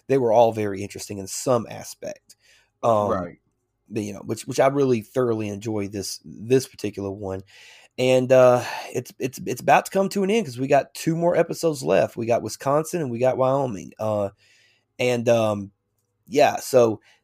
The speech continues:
Speaker 1: that being said, ladies and gentlemen, thank you guys so much for tuning into this episode. We hope you guys enjoy it. And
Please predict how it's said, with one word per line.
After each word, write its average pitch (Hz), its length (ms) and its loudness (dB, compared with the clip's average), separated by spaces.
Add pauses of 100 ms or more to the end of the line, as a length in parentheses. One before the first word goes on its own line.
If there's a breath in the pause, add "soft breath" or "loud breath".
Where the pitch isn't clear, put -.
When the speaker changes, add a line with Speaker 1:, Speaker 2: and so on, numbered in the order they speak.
Speaker 1:
that 160 220 4
being 160 160 2
said, 156 340 2
ladies 123 220 2
and 113 80 -8
gentlemen, 113 420 -4
thank - 460 0
you 170 120 -4
guys 120 300 2
so 127 160 -4
much 120 160 -6
for 123 80 -16
tuning 120 240 -6
into 107 180 -8
this 113 240 -6
episode. 120 380 -2
We 113 140 -6
hope 135 220 -2
you 135 80 -2
guys 120 240 2
enjoy 120 420 0
it. 147 180 0 (420 loud breath)
And 131 340 2